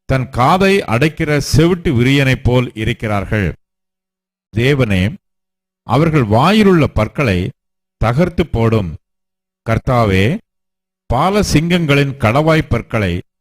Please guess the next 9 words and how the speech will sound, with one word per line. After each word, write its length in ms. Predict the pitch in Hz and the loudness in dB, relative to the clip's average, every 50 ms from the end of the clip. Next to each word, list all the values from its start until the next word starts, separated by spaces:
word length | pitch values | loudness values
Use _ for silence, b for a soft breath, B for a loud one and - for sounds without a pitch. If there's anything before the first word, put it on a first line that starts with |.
| _ _ _ _ _ | _ _ _ _ _
நொறுக்கி 440 | _ 107 127 147 170 208 - - 202 | _ -2 0 0 0 0 -2 -4 -6
போடும். 500 | 160 - 123 117 113 113 107 95 80 69 - _ _ _ _ _ _ _ _ _ _ _ _ _ _ _ _ _ _ _ | -4 -2 -2 0 0 0 0 -2 -4 -8 -14 _ _ _ _ _ _ _ _ _ _ _ _ _ _ _ _ _ _ _
கடந்தோடுகிற 840 | 117 117 123 147 151 147 139 151 165 165 185 170 185 185 170 113 85 80 - _ _ _ _ _ _ _ _ - | -6 -2 -2 -2 -2 0 0 0 2 2 2 0 2 2 2 0 0 -4 -10 _ _ _ _ _ _ _ _ -6
தண்ணீரைப் 480 | 113 127 156 175 196 190 160 123 - - | -6 -4 -2 0 2 2 2 0 0 0
போல் 320 | 131 127 110 92 87 87 - _ _ _ _ _ _ _ _ | -2 0 0 0 -2 -4 -8 _ _ _ _ _ _ _ _
அவர்கள் 600 | _ 90 110 139 160 185 170 - 117 98 95 - - - _ _ _ _ _ _ _ | _ -4 -2 0 0 -2 0 -2 -2 -2 -2 -4 -8 -14 _ _ _ _ _ _ _
கழிந்து 440 | _ 131 135 156 185 196 208 208 185 | _ -2 0 0 2 0 0 -2 -2
போகட்டும். 680 | - 131 131 120 117 117 - - - 92 92 87 76 - _ _ _ _ _ _ _ _ _ _ _ _ | 0 0 0 0 0 -2 -2 -4 -6 -4 -4 -6 -10 -14 _ _ _ _ _ _ _ _ _ _ _ _
அவன் 520 | _ - 127 135 151 190 156 107 95 117 | _ -4 -2 0 0 0 0 -2 -4 -8